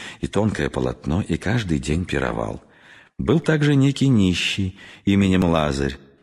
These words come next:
который лежал у его ворот в струпьях и желал бы напитаться крошками, падающими со стола богача. И псы приходили и лизали струпья его. И случилось так, нищий умер,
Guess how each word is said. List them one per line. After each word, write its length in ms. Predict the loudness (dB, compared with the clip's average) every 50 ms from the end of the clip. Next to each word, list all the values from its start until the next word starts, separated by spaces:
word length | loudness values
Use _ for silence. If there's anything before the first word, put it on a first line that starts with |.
| -8
который 340 | -6 -4 -2 0 2 2 2
лежал 400 | 2 2 2 2 2 2 2 2
у 40 | 2
его 260 | 2 2 2 2 2
ворот 320 | 0 0 0 0 -2 -4
в 40 | -6
струпьях 680 | -8 -4 -2 0 0 0 -2 -4 -4 -4 -6 -10 -12 -14 -18 -18 -18 -18 -14 _
и 80 | -4 -4
желал 380 | -2 0 2 2 2 2 2
бы 100 | 2 2
напитаться 560 | 2 0 0 0 -2 -2 -2 -2 -2 -4 -8 -6
крошками, 580 | -2 -2 -2 -2 -2 -4 -4 -4 -4 -4 -4
падающими 800 | -4 -4 -2 -2 0 0 0 0 0 0 -2 -2 -2 -2 -2 -2
со 160 | -2 -2 -4
стола 340 | -4 -4 -2 -2 -2 -2 -2
богача. 600 | -2 -2 -2 -2 -4 -4 -4 -6 -6 -8 -10 -12 _ _ _ _ _ _ _ -4
И 100 | -4 -4
псы 260 | -4 -4 -4 -4 -4
приходили 800 | -2 -2 -4 -4 -2 -4 -4 -4 -2 -4 -2 -2 -4 -6 -8 -12 _ -12
и 100 | -8 -6
лизали 400 | -4 -4 -2 -2 -2 -4 -4 -4
струпья 480 | -6 -8 -6 -6 -6 -6 -6 -8 -8 -8
его. 360 | -6 -6 -6 -6 -6 -8 -10 -14 -18 _ _ _ -20 -20 -20 _ _ _ _ _ _ _ _ _ _ -4
И 60 | -2
случилось 500 | 0 0 0 2 2 2 2 0 0 -2
так, 560 | -4 -2 -2 -2 -4 -8 -12 -12 -12 -14 -20 _ _ _ _ _ _ _ _ _ _ -4
нищий 580 | 0 0 0 0 -2 -4 -2 -2 -4 -4 -4 -6
умер, 460 | -6 -4 -2 -2 -4 -4 -6 -8 -14